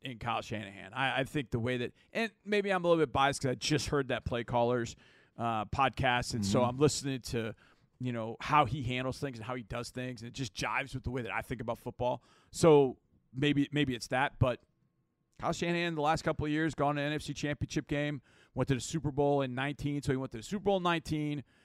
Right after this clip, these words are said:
Speaker 1: and then twenty-one and twenty-two, he gets to the N F C Championship game. They lose this one because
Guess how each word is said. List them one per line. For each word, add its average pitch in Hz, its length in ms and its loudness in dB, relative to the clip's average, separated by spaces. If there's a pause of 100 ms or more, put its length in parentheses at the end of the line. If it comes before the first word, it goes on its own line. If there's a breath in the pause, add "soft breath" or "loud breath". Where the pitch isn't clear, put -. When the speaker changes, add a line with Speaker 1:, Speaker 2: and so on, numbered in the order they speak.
(500 soft breath)
Speaker 1:
and 135 140 -4
then 123 140 -2
twenty-one 156 580 0
and 143 100 -8
twenty-two, 135 640 0
he 131 100 2
gets 120 260 -4
to - 60 -8
the 110 60 -2
N 120 60 -4
F 123 80 -6
C 135 80 -10
Championship 120 480 -4
game. 107 260 -4
They 101 100 -8
lose 120 320 0
this 113 200 -4
one 107 220 -8 (280)
because 107 240 -10